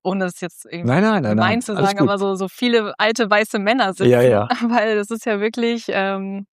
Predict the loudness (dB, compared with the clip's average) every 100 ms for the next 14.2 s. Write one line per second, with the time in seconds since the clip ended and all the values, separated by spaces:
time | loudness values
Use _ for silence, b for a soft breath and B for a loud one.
0 | _ -6 -4 -4 -6 -6 -6 -6 -8 -8
1 | -2 0 -2 -4 -6 -6 -6 0 0 2
2 | 0 0 -2 -4 -4 -4 -2 -4 -8 -10
3 | -12 -12 -2 2 4 4 2 2 2 0
4 | -2 -2 2 2 4 4 4 4 2 0
5 | _ _ -2 0 2 2 4 2 2 0
6 | -4 -4 -8 -8 -6 -2 0 0 -2 -4
7 | -2 0 0 0 -2 -4 -4 -4 -2 -2
8 | -2 -4 -2 -2 0 0 0 0 0 -2
9 | -4 -6 -8 0 2 4 2 0 0 0
10 | -2 -4 -6 -6 -4 -4 -4 -4 -6 -4
11 | -4 -4 -4 -4 -6 B B B -4 0
12 | 0 -2 -4 -2 -4 -4 0 2 2 0
13 | -2 -2 -2 -4 -8 -10 -10 -10 -6 -2
14 | -2 -4